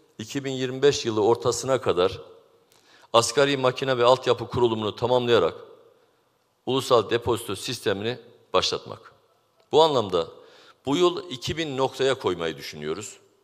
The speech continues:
İki bin yirmi beş yıl içerisinde beş bin noktaya ulaşacağız. Üç yıl içerisinde, iki bin yirmi sekiz yılında da, yılına geldiğimizde de tam otuz bin sayıya ulaşacağız.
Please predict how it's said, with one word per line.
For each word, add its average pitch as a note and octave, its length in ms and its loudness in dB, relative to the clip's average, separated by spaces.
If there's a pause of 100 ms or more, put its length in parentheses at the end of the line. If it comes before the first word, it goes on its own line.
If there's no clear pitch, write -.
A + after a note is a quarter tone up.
(880)
İki D3 220 -4
bin D#3 80 -4
yirmi D3+ 240 -2
beş D#3+ 200 2
yıl C#3 120 -4
içerisinde B2+ 760 -2
beş C#3 240 -2
bin A2+ 120 -6
noktaya G#2 320 2
ulaşacağız. F2 680 0 (2000)
Üç E3+ 200 -4
yıl C3+ 120 2
içerisinde, C#2+ 600 -2 (380)
iki B2 240 -8
bin D3 60 -4
yirmi C3+ 220 -2
sekiz C3+ 460 -4
yılında A#2+ 420 0
da, G2 180 0 (260)
yılına A2 220 -6
geldiğimizde G#2+ 680 0
de F2 160 0 (420)
tam D#3 260 2
otuz C#3 460 -2
bin D3 120 -2
sayıya A2+ 360 2
ulaşacağız. C2 720 -4